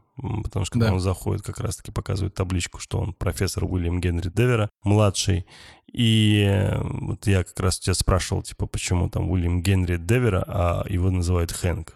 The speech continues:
Speaker 1: Э, ты мне сказал, что, Тельман, не задумывайся о сокращении имён. Это как у нас Саша Александр, такая же фигня.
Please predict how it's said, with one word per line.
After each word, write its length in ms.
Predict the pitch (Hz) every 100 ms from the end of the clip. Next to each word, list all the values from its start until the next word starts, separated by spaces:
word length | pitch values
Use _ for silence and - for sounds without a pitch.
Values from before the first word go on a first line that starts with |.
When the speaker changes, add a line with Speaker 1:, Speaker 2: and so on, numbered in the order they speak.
| -
Speaker 1:
Э, 300 | - 95 92 -
ты 100 | 98
мне 140 | 92
сказал, 320 | - 92 87
что, 160 | 87 -
Тельман, 300 | 92 87 87
не 100 | 90
задумывайся 840 | 87 95 107 113 92 85 - 95 90
о 80 | 87
сокращении 720 | - - 82 - 90 82 87
имён. 260 | 85 82
Это 160 | - -
как 200 | - -
у 40 |
нас 160 | 92 87
Саша 320 | 95 - 95
Александр, 560 | 85 90 110 113 104 98 _
такая 300 | - - -
же 120 | 90
фигня. 340 | 87 92 92